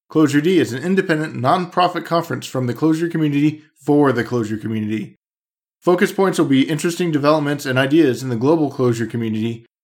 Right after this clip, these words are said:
as well as introductory level talks highlighting the fun aspects of learning and messing with Clojure.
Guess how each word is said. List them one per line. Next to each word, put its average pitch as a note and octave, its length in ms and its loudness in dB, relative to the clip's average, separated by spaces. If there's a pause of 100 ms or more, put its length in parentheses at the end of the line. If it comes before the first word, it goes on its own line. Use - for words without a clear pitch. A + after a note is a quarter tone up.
(120)
as C3+ 160 0
well D3 140 4
as B2 100 0
introductory D#3+ 600 2
level C#3+ 300 2
talks C3+ 480 -2 (160)
highlighting C#3 400 2
the G#2+ 80 -8
fun E3+ 200 0
aspects D3+ 400 0
of A#2+ 60 -2
learning C3 340 0
and A2 120 -4
messing A#2 260 -6
with A2+ 180 -6
Clojure. - 420 -8